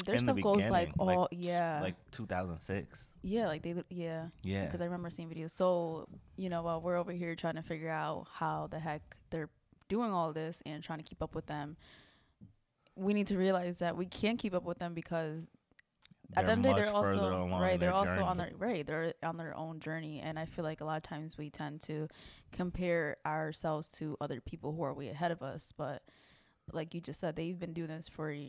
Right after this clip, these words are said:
Speaker 1: years on years on years.
Speaker 2: Yeah.
Speaker 1: It didn't just happen overnight for them. And we need to realize when,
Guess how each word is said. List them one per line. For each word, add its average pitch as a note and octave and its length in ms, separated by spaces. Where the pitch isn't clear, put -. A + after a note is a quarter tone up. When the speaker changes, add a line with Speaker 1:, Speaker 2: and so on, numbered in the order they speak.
Speaker 1:
years F3 400
on D#3 140
years D#3+ 260
on C#3 140
years. D#3+ 600
Speaker 2:
Yeah. E2 300
Speaker 1:
It F3+ 60
didn't E3+ 220
just D3+ 120
happen D#3 260
overnight D3+ 360
for D3+ 120
them. B2+ 300
And D3 400
we F#3 240
need G3 160
to F3+ 120
realize F3 480
when, D#3 560